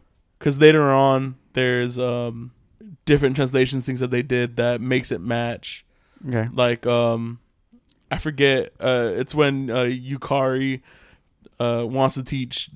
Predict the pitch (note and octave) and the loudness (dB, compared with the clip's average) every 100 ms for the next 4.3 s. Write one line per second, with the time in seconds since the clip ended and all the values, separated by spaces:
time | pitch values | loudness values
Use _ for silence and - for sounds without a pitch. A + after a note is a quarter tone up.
0 | C3 C3 B2+ B2 B2 A#2+ A#2+ A#2+ - - | -2 0 2 0 -2 -2 -2 -4 -8 -16
1 | - _ _ _ _ _ _ B2 A2 A2 | -18 _ _ _ _ _ _ 0 2 0
2 | A#2+ B2 A#2+ - C3+ B2 B2 A#2+ A#2+ - | 0 -2 -2 -2 -2 0 0 0 -4 4
3 | G#3 G#3 E3+ D3+ D#3 D3 D3 C#3+ C3+ B2+ | 8 8 8 6 6 4 0 0 0 0
4 | A#2+ A#2+ | -2 -4